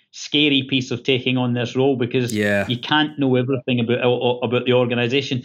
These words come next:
Speaker 1: So
Speaker 2: Yeah.
Speaker 1: that's what kind of pushed me over the line. That's what
Speaker 2: That's
Speaker 1: partway
Speaker 2: interesting,
Speaker 1: through
Speaker 2: yeah.
Speaker 1: those conversations.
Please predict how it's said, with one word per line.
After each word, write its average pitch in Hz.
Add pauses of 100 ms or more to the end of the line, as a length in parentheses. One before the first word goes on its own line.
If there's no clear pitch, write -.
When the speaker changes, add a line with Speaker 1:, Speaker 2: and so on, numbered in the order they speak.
(160)
Speaker 1:
So -
Speaker 2:
Yeah. 185
Speaker 1:
that's 208
what 226
kind 180
of -
pushed 180
me 170
over 156
the 147
line. 127
That's 160
what 170 (320)
Speaker 2:
That's -
Speaker 1:
partway 175
Speaker 2:
interesting, 170
Speaker 1:
through 151
Speaker 2:
yeah. 147
Speaker 1:
those 139
conversations. 127